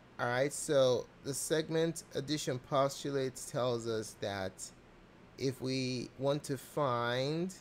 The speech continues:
E G, that's simply gonna be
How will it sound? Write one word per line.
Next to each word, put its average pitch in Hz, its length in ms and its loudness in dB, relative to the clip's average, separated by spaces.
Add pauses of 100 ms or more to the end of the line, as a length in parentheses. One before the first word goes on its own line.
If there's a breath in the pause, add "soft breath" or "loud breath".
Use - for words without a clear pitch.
(1120)
E 165 180 0
G, 147 440 -2 (2000)
that's 135 240 4
simply 170 320 2
gonna 147 260 2
be 117 440 -2